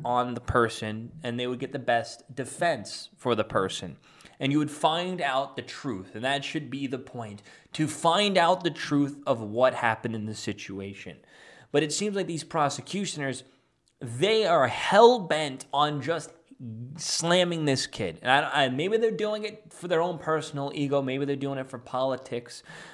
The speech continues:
Um, maybe they're doing it for the publicity and whatnot, what, whatnot.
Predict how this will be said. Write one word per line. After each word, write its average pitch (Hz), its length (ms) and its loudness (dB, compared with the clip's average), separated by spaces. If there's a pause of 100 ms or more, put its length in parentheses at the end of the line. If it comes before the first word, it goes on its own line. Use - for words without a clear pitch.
(140)
Um, 104 520 2 (440)
maybe 139 240 0
they're 147 100 0
doing 147 280 -2
it 147 140 -8
for 143 140 0
the 139 120 -6
publicity 135 560 -4
and 104 120 -4
whatnot, 85 320 -8
what, 101 240 -10
whatnot. 82 360 -12